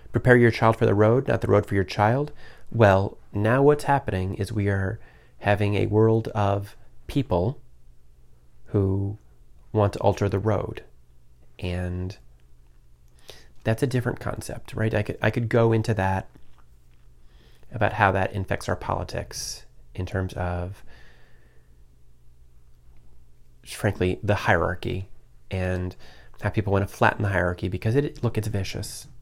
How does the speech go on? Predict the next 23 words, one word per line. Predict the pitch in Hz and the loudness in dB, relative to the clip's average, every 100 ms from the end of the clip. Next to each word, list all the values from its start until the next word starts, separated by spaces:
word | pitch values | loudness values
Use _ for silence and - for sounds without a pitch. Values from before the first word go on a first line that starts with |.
| - - | -20 -10
It's | 104 - | -10 -2
vicious, | 110 104 95 - | -2 0 -4 -6
and | 107 | -2
it | 113 107 | -2 -2
should | 156 156 | -6 -4
be | 123 101 95 95 - - - - - | -4 -4 -4 -6 -12 -18 -20 -20 -20
flattened | - - 107 95 98 98 - | -18 2 2 2 -2 -4 -2
in | 104 101 98 - | -2 -2 -2 -2
many, | 107 107 | 0 0
many | 104 98 | 0 -2
cases | 95 151 143 - - | -2 -2 -2 -6 -8
because | - - - - - - | -6 -6 -6 -10 -12 -6
people | - - | -4 -4
suffer. | - 113 110 - - - - - - - - - - | -2 -2 -2 -6 -8 -12 -20 -20 -20 -20 -20 -20 -2
Because | 113 | 2
we | 135 | 4
don't | 151 | 4
want | 160 | 2
to | |
see | 151 | 0
people | 147 147 | -2 -4
suffer. | 143 185 - - - - - - - - - - - - | -2 -2 -2 -6 -8 -12 -20 -20 -20 -20 -20 -20 -20 -8
And, | 104 107 104 101 98 - | 0 2 2 0 -2 -6